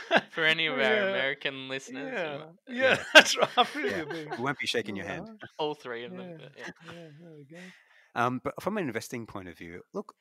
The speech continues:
Speaker 3: this has been, been the second big panic I've lived through, um, and I, I've been happy with my reaction to this one. The first one was, was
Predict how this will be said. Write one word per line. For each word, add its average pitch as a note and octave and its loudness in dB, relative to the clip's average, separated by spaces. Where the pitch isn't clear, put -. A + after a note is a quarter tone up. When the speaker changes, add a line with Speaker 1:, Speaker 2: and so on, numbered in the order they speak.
Speaker 3:
this F3 -10
has F#3 -12
been, C3+ -8
been A2 -8
the F2+ -10
second G#2+ -12
big F#2 -12
panic E2 -14
I've E2+ -18
lived F2+ -16
through, E2+ -18
um, E2+ -20
and E2+ -20
I, - -12
I've G2+ -8
been G2+ -10
happy G2 -14
with F2+ -16
my D#2+ -18
reaction D#2 -16
to D#2 -20
this D2+ -20
one. D#2 -20
The D2+ -18
first - -10
one D#2+ -16
was, D2+ -20
was - -18